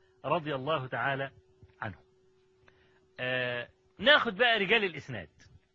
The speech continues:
نعرفكم برجال الإسناد، مين هم رجال الإسناد دول؟ وهكتفي الحقيقة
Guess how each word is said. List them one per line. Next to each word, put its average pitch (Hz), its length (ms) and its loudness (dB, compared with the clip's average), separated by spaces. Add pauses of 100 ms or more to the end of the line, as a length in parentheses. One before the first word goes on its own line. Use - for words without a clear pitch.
(340)
نعرفكم 175 640 0 (280)
برجال 143 420 2
الإسناد، 117 500 -10
مين 208 200 0
هم 185 200 -4
رجال 139 260 -4
الإسناد 110 340 -12
دول؟ 87 160 -20 (920)
وهكتفي 185 760 4
الحقيقة 175 460 -2